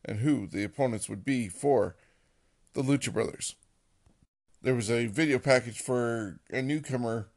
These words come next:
named Wardlow, and I have no idea who he is, but he looks like he's going to be a monster for A E W,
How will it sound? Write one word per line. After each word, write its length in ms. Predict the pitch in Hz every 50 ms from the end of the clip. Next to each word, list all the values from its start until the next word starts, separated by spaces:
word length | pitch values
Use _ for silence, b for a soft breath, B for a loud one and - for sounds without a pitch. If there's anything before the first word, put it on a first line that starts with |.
| _ _
named 340 | - 120 120 117 113 104 82
Wardlow, 580 | 85 104 120 135 139 117 101 104 98 92 95 95 - _ _ _ _ _ _ _ _ _ _ _ _ _ _ _ -
and 520 | - 107 107 101 101 98 95 95 98 87 - _ _ _ - - - -
I 80 | 117
have 180 | 117 110 92 101
no 180 | 117 139 143
idea 260 | 139 127 113 123 113 107
who 220 | 104 110 110 107
he 240 | 101 98 110 123 120
is, 400 | 117 117 120 120 110 101 - - - -
but 380 | 98 98 92 - - _ - -
he 120 | 120 107
looks 440 | 104 107 104 107 - - - - -
like 340 | - 101 101 92 - - - _
he's 200 | - 110 110 92
going 200 | - 110 107 110
to 60 | 107
be 140 | 101 110 107
a 60 | 104
monster 480 | 104 107 113 107 101 95 - - 95 90
for 320 | - - 92 90 92 - -
A 60 | -
E 180 | 95 90 90 87
W, 460 | - 98 95 95 95 101 104 95 87